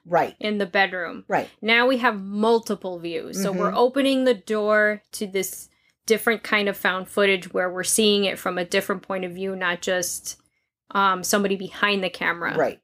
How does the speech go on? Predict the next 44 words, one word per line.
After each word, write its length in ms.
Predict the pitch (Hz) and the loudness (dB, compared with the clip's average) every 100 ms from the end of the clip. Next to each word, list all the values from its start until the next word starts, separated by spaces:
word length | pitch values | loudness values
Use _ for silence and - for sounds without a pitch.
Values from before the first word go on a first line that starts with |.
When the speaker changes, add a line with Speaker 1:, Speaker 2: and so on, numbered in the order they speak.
| - | -4
Speaker 2:
Now 240 | 196 190 | 0 0
it's 580 | 185 - - - - - | -2 -4 -8 -10 -14 -16
Speaker 1:
Yeah. 280 | - 156 120 - | -4 -4 -4 -10
Speaker 2:
Yeah. 240 | 185 76 78 - | -10 -10 -8 2
Speaker 1:
And 120 | 214 | 4
I 80 | 247 | 4
counted, 580 | - 254 247 254 226 202 _ _ _ | 2 2 4 4 2 -4 _ _ _
like, 320 | 190 180 175 _ | 0 0 0 _
there 120 | 190 | -4
was 200 | 185 180 | -2 -2
one 200 | 175 202 | 0 2
outside 680 | 226 294 - 240 170 147 - _ - | 2 2 0 2 2 2 -4 _ -2
Speaker 2:
Yep. 160 | 208 | 2
Speaker 1:
that 160 | 196 254 | 2 2
looked 180 | 196 226 | 2 2
at 120 | 226 | 2
the 60 | |
pool 380 | 240 - 208 202 | 0 0 2 4
in 60 | 190 | 2
the 60 | |
backyard. 640 | 180 175 175 165 139 143 208 | 2 2 2 0 2 -2 -4
Speaker 2:
Mm-hmm. 320 | 196 202 226 226 | -6 -4 -4 -6
Speaker 1:
One 440 | 180 196 208 220 226 | -6 2 4 4 4
that 220 | 214 175 | 2 2
gave 240 | 202 202 196 | 4 4 4
a 80 | 190 | -2
view 360 | 170 190 202 | -2 -2 0
of 120 | 180 | 0
the 80 | 160 | -4
kitchen 460 | 165 254 240 196 214 | 0 0 0 -4 -2
from 240 | 185 165 | -4 -4
two 320 | - 311 320 | -8 -6 -4
angles, 480 | - 156 143 151 190 | 0 0 0 -4 -4
from, 320 | - 185 165 | -2 0 0
like, 180 | 165 170 | 0 -2
the 60 | 170 | -4
family 480 | - 208 214 240 233 | -2 0 2 2 2
room 260 | 220 226 | 0 2
and 140 | 233 240 | 2 4
Speaker 2:
Mm-hmm. 220 | 240 - | 4 4
Speaker 1:
in 100 | 262 | 4
the 80 | 247 | 0
kitchen. 540 | - 175 - 147 160 | 0 -4 -4 -8 -6
Speaker 2:
Right. 340 | 196 185 226 | -4 -4 -4